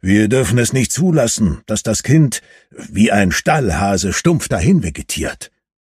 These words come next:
Abbé Palui hatte am Rand der pfingsttäglichen Feierlichkeiten die Gelegenheit beim Schopfe gepackt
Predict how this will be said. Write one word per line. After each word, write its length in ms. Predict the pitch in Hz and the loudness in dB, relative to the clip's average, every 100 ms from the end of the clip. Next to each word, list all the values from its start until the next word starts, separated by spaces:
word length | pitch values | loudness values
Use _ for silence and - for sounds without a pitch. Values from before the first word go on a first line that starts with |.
| _ _ _ _ _ - | _ _ _ _ _ -6
Abbé 280 | 135 170 165 | 0 0 2
Palui 500 | 165 160 170 175 135 | 2 4 2 2 2
hatte 220 | 151 139 | 0 -2
am 140 | 131 | -2
Rand 480 | 123 147 147 - - | 0 0 0 -4 -8
der 120 | 113 | -6
pfingsttäglichen 800 | 107 - 156 - 135 117 107 - | -4 -2 -2 -2 -2 -2 -2 -4
Feierlichkeiten 960 | 113 131 110 101 95 110 117 117 135 113 _ _ _ - | -2 -2 0 -2 -2 0 -2 0 -2 -2 _ _ _ -6
die 100 | 76 | -2
Gelegenheit 560 | 85 98 87 85 110 | 2 2 2 2 0
beim 220 | - 104 | 0 -4
Schopfe 320 | - 151 - 113 | -4 -6 -4 -6
gepackt 480 | 104 123 120 - | -4 -4 -4 -8